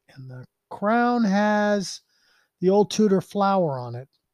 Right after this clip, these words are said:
I liked when they put <laughs> Rolex all over everything. I thought that was so cool. 'Cause you could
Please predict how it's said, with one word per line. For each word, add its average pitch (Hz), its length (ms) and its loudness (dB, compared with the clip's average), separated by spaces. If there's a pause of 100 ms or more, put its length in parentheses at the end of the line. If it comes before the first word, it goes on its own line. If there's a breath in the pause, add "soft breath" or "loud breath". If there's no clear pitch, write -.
(240)
I 180 60 -6
liked 240 240 -8
when 170 100 -2
they 160 60 -4
put 143 200 -10
<laughs> - 0 -
Rolex - 500 -10
all 139 200 -10
over 139 220 -10
everything. 131 260 -8
I 180 120 -4
thought 190 100 0
that 135 160 -6
was 123 120 -14
so 175 500 -8
cool. 151 360 -6 (1400 loud breath)
'Cause 143 160 -6
you 170 100 0
could 143 180 -8